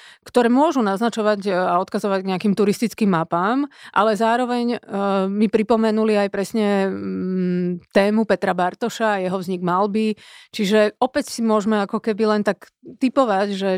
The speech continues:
čo z toho vlastne Koller, e, reálne chcel povedať, čo myslel. Čiže o-, obraz opäť pre mňa na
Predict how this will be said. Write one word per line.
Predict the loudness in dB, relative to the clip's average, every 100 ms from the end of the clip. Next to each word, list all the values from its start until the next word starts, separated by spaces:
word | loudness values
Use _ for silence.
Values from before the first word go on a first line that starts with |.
| -4
čo | -4 -2
z | 0
toho | -2 0 0
vlastne | -2 -2 -2
Koller, | -2 0 0
e, | 0 -2 -4 -2
reálne | 0 0 0 -2
chcel | -4 -2 0 -2 -6 -10 -6
povedať, | -2 0 0 -2 -4
čo | -4
myslel. | -2 -2 -2 0 -2 -4 -16 -6
Čiže | 0 2
o-, | 2 2
obraz | 2 2 2
opäť | 0 -2 -2 -8
pre | -6 -4
mňa | -2 0
na | 0